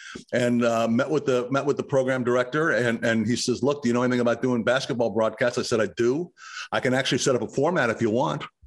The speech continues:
And so he said, "That'd be great." So I set up a format giving myself three pregame shows, a halftime show, and a postgame talk show. There were no sports talk shows going on in town.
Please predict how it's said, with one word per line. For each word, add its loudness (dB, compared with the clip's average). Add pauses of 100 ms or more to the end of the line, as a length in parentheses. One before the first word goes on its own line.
(520)
And 0
so 2
he 2
said, -4
"That'd 2
be 0
great." 0
So 0
I 2
set 0
up -2
a -4
format 0
giving 2
myself 0 (520)
three 2
pregame 0
shows, 0 (640)
a 0
halftime 2
show, 0
and 2
a 0
postgame 0
talk 0
show. 0
There 0
were 2
no 2
sports -2
talk 0
shows -2
going 0
on 2
in 0
town. -2